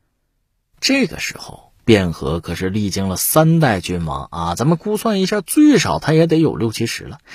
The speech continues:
一直就坚持自己的判断。来的这个人呢，把情况报告给了文王。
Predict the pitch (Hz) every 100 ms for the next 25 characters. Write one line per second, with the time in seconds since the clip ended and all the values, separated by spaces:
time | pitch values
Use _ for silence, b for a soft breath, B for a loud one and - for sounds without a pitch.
0 | B - 302 220 - - 190 - 156 160
1 | 95 92 139 82 - - 90 101 - _
2 | _ _ _ _ _ _ _ _ _ _
3 | _ _ _ _ _ 113 190 214 220 156
4 | 87 101 143 - - 69 - 76 101 123
5 | - _ 92 82 73 78 50 50 52 65
6 | -